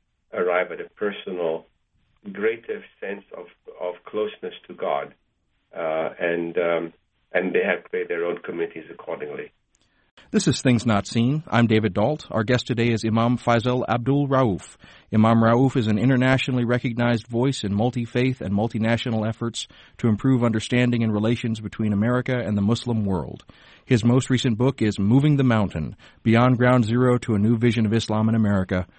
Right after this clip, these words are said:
Speaker 2: published in two thousand twelve. That clarification is very helpful, and I especially appreciate the analogy that you made to the different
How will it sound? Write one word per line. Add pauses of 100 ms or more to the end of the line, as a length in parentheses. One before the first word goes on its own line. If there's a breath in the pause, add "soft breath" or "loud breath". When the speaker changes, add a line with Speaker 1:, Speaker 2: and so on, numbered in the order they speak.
(220 soft breath)
Speaker 2:
published
in
two
thousand
twelve. (640 loud breath)
That
clarification
is
very
helpful,
and
I
especially
appreciate
the
analogy
that
you
made
to
the
different